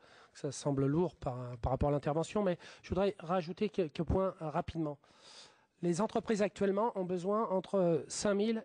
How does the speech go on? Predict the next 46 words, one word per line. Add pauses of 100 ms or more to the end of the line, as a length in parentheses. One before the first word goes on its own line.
et
quinze
mille
euros
de
trésorerie. (920)
Les
banques (420)
ne
suivent
pas (140)
ces
entreprises. (840)
Les
banques
actuellement
se
cantonnent
aux
chiffres,
aux
résultats
des, (300)
des
entreprises,
euh, (240)
de
l'année
précédente, (580)
mais
regardent
pas
pour
les
entreprises
qui
ont
la
chance, (100)
je
dis
bien
qui
ont
la
chance,